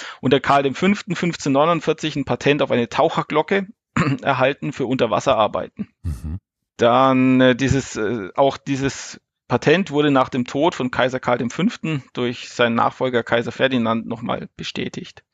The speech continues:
Speaker 1: Dann Ambrosius Bizocerus hat fünfzehnvierundsiebzig Pat-, einen Patentschutz für eine neue Öllampe erhalten,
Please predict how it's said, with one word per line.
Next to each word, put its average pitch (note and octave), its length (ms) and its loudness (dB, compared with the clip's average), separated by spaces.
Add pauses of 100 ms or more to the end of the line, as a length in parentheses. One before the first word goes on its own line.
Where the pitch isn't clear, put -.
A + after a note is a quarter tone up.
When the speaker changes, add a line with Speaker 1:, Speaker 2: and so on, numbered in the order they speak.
(760)
Speaker 1:
Dann A#2+ 360 4
Ambrosius D#3 1400 0 (300)
Bizocerus D3+ 1040 0
hat B2+ 140 0
fünfzehnvierundsiebzig D3 1300 -4
Pat-, - 240 -6
einen A#2+ 320 -4
Patentschutz D3+ 560 0
für B2 160 0
eine B2 500 2 (220)
neue B2 600 0
Öllampe D3 600 0
erhalten, C3+ 560 -4